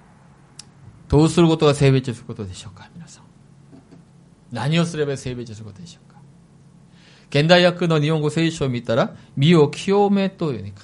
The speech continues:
訳しています。身を洗うということですよね。つまり水で衣服を、また体をきれいに洗うということになっているんです。なぜならと今、聖書を見たら、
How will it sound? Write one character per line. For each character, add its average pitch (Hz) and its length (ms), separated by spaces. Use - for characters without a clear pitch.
訳 101 340
し - 140
て - 120
い 95 100
ま 104 100
す。 - 140
身 110 180
を 110 180
洗 104 220
う 113 100
と 110 100
い - 20
う - 20
こ 98 100
と - 60
で - 60
す - 100
よ - 80
ね。 - 40
つ - 80
ま 170 80
り 160 60
水 170 260
で 165 260
衣 147 140
服 175 340
を、 160 320
ま 143 120
た 147 260
体 147 380
を 135 140
き 135 140
れ 151 180
い 143 40
に 127 120
洗 127 200
う 156 140
と 165 80
い 147 40
う 123 40
こ 107 100
と - 140
に 104 60
な 95 80
っ - 20
て 107 140
い 101 40
る 101 80
ん - 80
で - 100
す。 - 220
な 143 120
ぜ 190 120
な 202 80
ら 185 60
と 190 120
今、 151 360
聖 185 220
書 180 140
を - 20
見 160 140
た 151 140
ら、 214 200